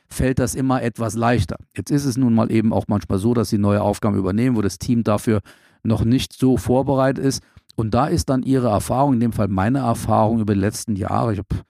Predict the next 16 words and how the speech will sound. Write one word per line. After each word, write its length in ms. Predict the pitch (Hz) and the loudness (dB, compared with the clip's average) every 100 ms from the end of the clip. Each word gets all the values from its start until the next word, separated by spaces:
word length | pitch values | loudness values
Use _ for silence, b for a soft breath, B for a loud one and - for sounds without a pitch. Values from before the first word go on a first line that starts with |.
| _ _ _ | _ _ _
fünf 300 | - 123 123 | -2 0 0
große 320 | - 113 113 110 | 0 0 2 2
Transformationen, 840 | 110 107 110 98 95 113 123 120 | 0 0 0 0 0 2 2 2
die 100 | 107 | 0
alle 180 | 98 110 | 0 -2
so 120 | 110 | -2
etwa 220 | 95 - | -4 -4
acht 240 | - 98 - | -6 -6 0
Jahre 300 | 101 123 107 | 2 2 0
gedauert 480 | 104 104 113 107 110 | 0 2 2 0 0
haben, 300 | 113 110 113 b b b b b | 0 0 -4 b b b b b
äh, 200 | 113 107 | 0 0
begonnen. 600 | 98 101 - 107 127 123 - | 0 -2 2 2 4 2 2
Da 240 | 113 104 | 0 2
werden 280 | 117 117 113 | 0 2 0
Sie 380 | 95 110 110 | 2 2 2